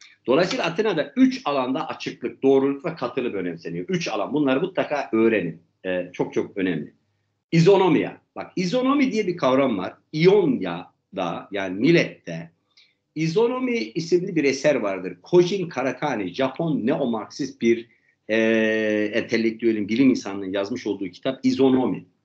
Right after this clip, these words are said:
İzonomi demek, e, yasada tecelli eden doğruluk olarak yasa nezdinde yurttaş eşitliği ve yasaların açıklığı. Yani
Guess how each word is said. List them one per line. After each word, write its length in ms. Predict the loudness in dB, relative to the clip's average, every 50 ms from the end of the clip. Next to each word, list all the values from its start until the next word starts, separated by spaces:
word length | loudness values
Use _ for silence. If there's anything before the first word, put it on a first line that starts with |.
| _ _ _ _ _ _ _ _ _ _ _
İzonomi 640 | -14 -8 -4 -2 0 2 4 6 6 6 4 4 0
demek, 460 | -4 -4 -4 -4 -6 -6 -8 -14 _ _ _ _ _ _ _ _ _ _ _ _ _ _ _ _ _ _ _ _ _ _ _ _ _ _ _ _ _ _ -2
e, 560 | 2 2 4 4 4 2 2 0 0 -2 -6 -14
yasada 840 | -14 -10 -6 -6 -6 -6 -4 -2 -2 0 0 0 -4 -4 -8 -14 _ _
tecelli 500 | -4 -4 -2 0 0 0 0 0 0 -2
eden 340 | -2 -2 -2 -4 -4 -6 -4
doğruluk 460 | 0 2 2 4 4 2 2 0 0
olarak 340 | 0 0 0 -2 -2 -4 -4
yasa 260 | -4 -6 -4 -4 -2
nezdinde 240 | 0 0 -2 0 -2
yurttaş 460 | -4 -4 -4 -6 -2 -2 -2 -2 -2 -4
eşitliği 380 | -4 -6 -6 -8 -10 -10 -4 -2
ve 40 | -2
yasaların 400 | -2 -2 -4 -6 -4 -4 -4 -4
açıklığı. 400 | -6 -6 -6 -10 -8 -6 -6 -4
Yani 380 | 0 0 0 2 0 -2 -4